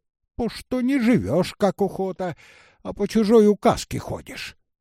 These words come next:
По что всю жизнь маешься? Нет, Катерина, я про себя, прости господи, не возьмусь сказать, что это я жила.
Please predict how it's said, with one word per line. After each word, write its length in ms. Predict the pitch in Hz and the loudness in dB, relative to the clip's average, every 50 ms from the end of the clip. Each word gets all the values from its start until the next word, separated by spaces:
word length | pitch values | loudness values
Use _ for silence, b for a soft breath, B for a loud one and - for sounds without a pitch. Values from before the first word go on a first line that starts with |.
| _ _ _ _ | _ _ _ _
По 180 | - - - | -14 -14 -14
что 460 | - - - - _ - 185 180 175 165 | -14 -16 -18 -20 _ -8 -6 -4 -4 -6
всю 340 | - - - - 185 180 | -6 -4 -2 0 2 2
жизнь 640 | 165 139 156 190 196 190 190 180 165 147 156 156 175 | 0 0 -2 -2 0 0 0 -2 -2 -4 -4 -4 -4
маешься? 800 | 180 180 185 185 180 170 160 143 135 117 - - - - - 127 104 | -2 -2 0 0 0 0 0 0 -2 -2 -4 -8 -10 -8 -6 -6 -4
Нет, 460 | 110 180 226 262 254 247 240 226 - _ _ - | -4 -4 -6 -6 -8 -12 -14 -18 -20 _ _ -14
Катерина, 640 | - - - - 85 80 85 - - _ - - _ _ _ _ _ _ _ _ | -14 -14 -12 -14 -14 -14 -16 -18 -20 _ -20 -20 _ _ _ _ _ _ _ _
я 460 | - 214 220 226 202 160 135 - - B B B B B B B B B - 240 | -14 -12 -12 -12 -12 -14 -18 -20 -20 B B B B B B B B B -4 -2
про 100 | 233 190 | -2 -2
себя, 400 | - - - 190 180 196 214 - | -2 -4 -6 -8 -8 -8 -12 -12
прости 460 | - - - 120 113 - - - 160 143 | -12 -8 -8 -6 -8 -8 -6 -6 -4 -2
господи, 540 | 117 139 151 135 - - - 143 135 120 139 135 | 0 0 0 0 -2 -4 -4 -4 -2 -2 -2 -2
не 120 | 139 135 | -2 -2
возьмусь 560 | 135 135 135 123 110 151 160 143 113 - - | -2 -4 -4 -6 -6 -6 -6 -6 -6 -6 -8
сказать, 480 | - - - 147 131 107 120 127 104 - | -12 -10 -6 -6 -6 -4 -4 -6 -6 -8
что 240 | - - - - 127 | -12 -12 -8 -6 -6
это 360 | 123 120 98 127 120 104 B B B B B B B | -6 -6 -6 -8 -8 -10 B B B B B B B
я 240 | - 143 165 131 85 | -10 -8 -8 -8 -10
жила. 420 | - - - - - - - - | -12 -16 -18 -18 -18 -20 -20 -20